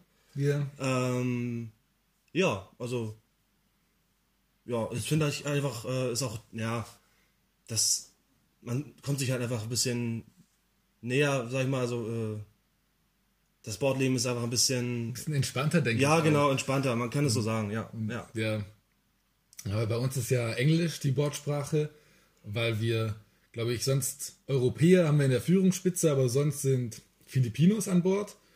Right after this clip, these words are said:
Speaker 1: Ähm, und da muss man Englisch reden, dass halt irgendwie sich alle, irgendwie alle miteinander kommunizieren können. Und da, da kommt's aber genauso vor, dass mal die Filipinos halt ihre Sprache sprechen und du eigentlich keine Ahnung hast.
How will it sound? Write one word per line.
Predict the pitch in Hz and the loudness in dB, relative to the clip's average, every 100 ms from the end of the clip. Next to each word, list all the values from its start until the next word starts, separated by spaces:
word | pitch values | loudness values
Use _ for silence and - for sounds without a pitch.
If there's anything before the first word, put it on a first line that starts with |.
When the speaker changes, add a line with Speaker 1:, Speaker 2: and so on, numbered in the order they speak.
| _ _ _ _ - | _ _ _ _ -2
Speaker 1:
Ähm, | 127 123 120 117 117 | 4 4 4 2 0
und | 110 98 - _ _ _ - | -2 -2 -10 _ _ _ -2
da | |
muss | 127 131 | 0 2
man | 131 | 2
Englisch | 135 156 135 | 4 2 2
reden, | 139 143 135 | 0 0 0
dass | 120 110 | -2 -2
halt | 117 104 98 - - | -2 -2 -4 -14 -4
irgendwie | 131 127 | 0 0
sich | 110 113 - | 0 -4 -4
alle, | 123 127 120 107 - _ | -2 2 0 -2 -8 _
irgendwie | 127 127 | -4 -2
alle | 127 139 | 2 0
miteinander | 139 143 131 131 | 2 2 2 0
kommunizieren | 123 127 120 - 143 151 | 0 0 0 0 0 2
können. | 160 160 156 - _ _ _ _ - | 2 0 -2 -10 _ _ _ _ -8
Und | 107 104 92 _ _ _ _ _ _ - | -4 -4 -6 _ _ _ _ _ _ -4
da, | 127 131 | -2 0
da | 135 | 2
kommt's | 156 165 | 4 4
aber | 156 135 | 4 4
genauso | 117 127 139 170 147 | 4 4 6 4 4
vor, | 156 156 | 4 4
dass | 135 127 | 4 4
mal | 135 | 4
die | 131 | 2
Filipinos | 135 131 107 160 156 135 - - _ _ | 2 0 2 4 4 0 -6 -14 _ _
halt | 120 170 | -4 4
ihre | 190 175 | 6 4
Sprache | 127 117 117 | 2 -2 -2
sprechen | 110 127 120 147 | -2 -2 2 4
und | 135 147 | 4 6
du | 156 | 4
eigentlich | 135 131 - | 4 0 -2
keine | - 131 131 | 0 2 2
Ahnung | 147 123 | 0 0
hast. | 117 131 - | -2 -6 -10